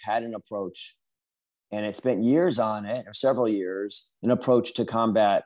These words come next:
uh, to build an H I V vaccine. And they were excited about it. They thought they'd be the ones to stop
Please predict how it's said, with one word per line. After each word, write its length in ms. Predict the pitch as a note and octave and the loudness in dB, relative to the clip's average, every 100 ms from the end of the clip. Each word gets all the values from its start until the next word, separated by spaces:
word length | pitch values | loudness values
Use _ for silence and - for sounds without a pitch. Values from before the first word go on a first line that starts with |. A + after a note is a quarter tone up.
| G#2 | -4
uh, 80 | G2+ | -4
to 60 | |
build 460 | G2 C3+ C3 B2 A2 - | 0 2 4 4 2 -4
an 140 | G#2+ | -6
H 220 | G#2 A2 A2+ | -4 -4 -2
I 140 | G#2 | -2
V 220 | F#2+ G#2 | -2 -4
vaccine. 800 | F#2 F2+ - - G#2+ G2 E2 E2+ - | -4 -8 -8 -8 -6 -6 -10 -14 -6
And 240 | G#2 G#2+ | -2 2
they 60 | A2+ | 4
were 120 | A2+ | 4
excited 420 | G#2+ A#2 A#2 B2 | 4 4 4 4
about 340 | A#2+ A#2 A#2 A2+ | 4 6 4 2
it. 140 | A2 | -4
They 80 | E2 | -8
thought 180 | A2 A2 | -6 -4
they'd 160 | A#2 G#2+ | -4 -2
be 100 | A2+ | -2
the 120 | A2 | -4
ones 260 | A2+ A2+ | -6 -8
to 80 | - | -8
stop 360 | - A2 G#2+ | 0 2 2